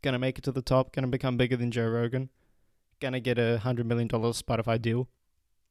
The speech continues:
But yeah, all seriousness, I've got some cool plans for this podcast. I'm really excited, honestly, to s-, to just make content, to get people on,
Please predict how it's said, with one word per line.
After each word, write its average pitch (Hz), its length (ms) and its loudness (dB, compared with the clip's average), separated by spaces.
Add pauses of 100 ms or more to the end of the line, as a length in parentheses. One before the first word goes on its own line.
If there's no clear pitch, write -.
(420)
But 117 120 -4
yeah, 117 100 0
all 120 160 -2
seriousness, 120 720 -2 (1500)
I've 143 100 -2
got 160 140 0
some 165 100 0
cool 160 200 0
plans 139 320 -2
for 147 80 -6
this 139 160 -4
podcast. 123 680 -4 (2000)
I'm 113 640 -6
really 135 220 -2
excited, 120 440 -2
honestly, 117 360 -4
to 113 80 -4
s-, - 240 -6 (200)
to 123 160 -8
just 110 320 -8 (800)
make 123 320 -4
content, 127 500 -4 (920)
to 123 80 -8
get 123 180 -4
people 127 260 -2
on, 117 300 -2